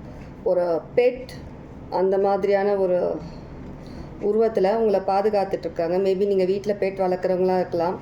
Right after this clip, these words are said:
கேட், டாக், இல்ல, ம், குருவி அந்த மாதிரி ஏதோ ஒரு வளர்த்துட்டு இருந்தீங்கன்னா, அந்த உருவத்துல உங்களை பாதுகாத்துட்டு இருக்கிறாங்க. எந்த ஒரு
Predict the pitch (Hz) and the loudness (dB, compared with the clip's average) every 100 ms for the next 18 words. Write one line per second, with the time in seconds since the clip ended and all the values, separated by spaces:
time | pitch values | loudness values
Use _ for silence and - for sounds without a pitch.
0 | - - - 202 190 185 - 180 170 180 | -10 -14 -4 0 2 0 0 2 2 2
1 | 185 - - - - - - - 190 180 | -2 -10 -10 -10 -10 -10 -8 -2 2 2
2 | 175 175 170 170 170 - - - - - | 2 2 2 0 -4 -10 -12 -12 -12 -14
3 | - - - 208 202 202 196 185 185 185 | -12 -12 -4 0 2 2 4 4 4 4
4 | 185 185 185 180 175 165 156 135 - - | 4 2 4 4 4 4 2 -2 -6 -14
5 | - - - 185 180 185 202 196 190 180 | -14 -14 -4 0 0 0 -2 0 2 2
6 | 180 202 - 208 214 208 196 190 - - | 2 2 2 2 4 4 4 4 0 -8
7 | - - - - - - - - 202 226 | -14 -16 -14 -14 -14 -14 -14 -4 2 2
8 | 220 208 208 190 175 175 170 185 180 175 | 2 2 2 2 0 0 0 0 -2 -2
9 | 165 160 160 165 160 160 247 - - - | -4 -4 -2 0 0 0 -2 -8 -16 -14
10 | - - - - - - - - 190 247 | -14 -14 -14 -16 -16 -16 -12 -2 0 4
11 | 262 254 240 220 | 4 6 4 4